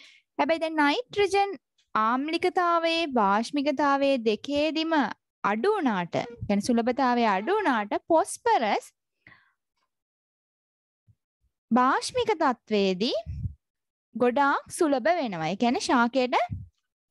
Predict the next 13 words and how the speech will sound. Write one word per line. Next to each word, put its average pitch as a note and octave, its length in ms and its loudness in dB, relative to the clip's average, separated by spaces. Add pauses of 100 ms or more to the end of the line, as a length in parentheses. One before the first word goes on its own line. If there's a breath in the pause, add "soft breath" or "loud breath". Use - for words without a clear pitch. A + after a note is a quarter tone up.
(120)
විෂ D4 300 0
සහිත D#4+ 380 0
තත්ත්වයට B3 580 0
පත් C4+ 320 -2
වෙන්න A3+ 280 0
පුළුවන්. F#3+ 360 0
මේ A3+ 120 0
ඉතින් B3 200 2
භාෂ්මික A3+ 520 0
පී A#3+ 180 0
එච් A#3 140 -4
පරාසයේදී B3 560 0
ආයේ D4 360 2